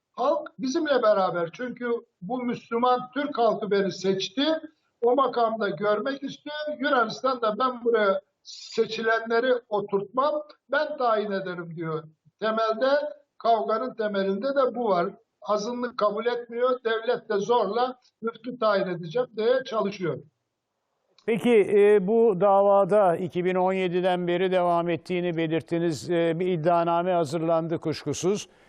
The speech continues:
Speaker 2: İddianamede sizin hakkınızda bir, e, ceza talep ediliyor mu?
Speaker 1: E, zaten bunlar ceza mahkemesi.
Speaker 2: Evet.
Speaker 1: E, ben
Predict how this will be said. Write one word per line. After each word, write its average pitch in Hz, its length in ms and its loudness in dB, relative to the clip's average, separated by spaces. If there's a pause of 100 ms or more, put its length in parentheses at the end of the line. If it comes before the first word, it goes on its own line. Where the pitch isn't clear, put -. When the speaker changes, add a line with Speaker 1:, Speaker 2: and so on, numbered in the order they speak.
(140)
Speaker 2:
İddianamede 175 920 0
sizin 175 320 -4
hakkınızda 175 600 -2
bir, 160 300 -2
e, 170 300 0
ceza 165 400 2
talep 170 320 0
ediliyor 196 460 0
mu? 120 240 -6 (1500)
Speaker 1:
E, 175 60 0 (340)
zaten 240 540 -2
bunlar 247 360 -4
ceza 247 360 0
mahkemesi. 170 680 -6 (320)
Speaker 2:
Evet. 151 300 0 (300)
Speaker 1:
E, 190 300 -4
ben 254 280 -2